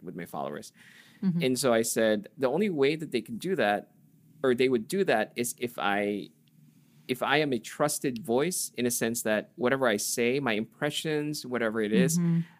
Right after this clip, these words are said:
Speaker 1: will help generate a sale. So
Speaker 2: Mm-hmm.
Speaker 1: I started doing reviews, like, really, really simple reviews in my captions, right?
Speaker 2: Mm-hmm.
Speaker 1: I didn't have anything to review other than the stuff that I already have. So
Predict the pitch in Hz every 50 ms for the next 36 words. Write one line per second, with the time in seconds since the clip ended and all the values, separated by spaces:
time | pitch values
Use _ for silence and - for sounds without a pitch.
0 | _ - 131 131 120 127 135 127 117 117 113 113 120 117 113 107 110 107 101 104
1 | - - - - - - 90 78 65 64 - _ _ _ _ _ _ _ _ _
2 | _ _ - 190 190 160 180 202 202 202 208 202 - 180 156 151 151 143 135 131
3 | 127 123 117 110 107 101 104 92 73 58 - - - - - - 135 120 120 123
4 | 135 127 135 143 151 160 160 160 156 147 139 131 120 - - 120 107 - 113 101
5 | 101 101 85 101 95 82 82 - - 113 123 117 104 92 - - - 117 101 -
6 | - - - 87 67 64 - - - - - 87 82 90 101 - - _ _ -
7 | 196 185 165 156 180 - - 175 175 160 147 147 160 160 127 139 127 127 139 139
8 | - - - - 110 113 123 131 131 - - 147 143 147 151 151 147 - 139 110
9 | 107 104 95 87 110 120 170 214 - - - 123 120 123 117 113 117 113 104 98
10 | - - - - 113 104 - - 104 98 92 82 - - - - 104 104 98 95
11 | 85 82 78 80 92 62 50 50 - - _ _ _ _ - - - - _ _
12 | - - - 120 110 110 110 107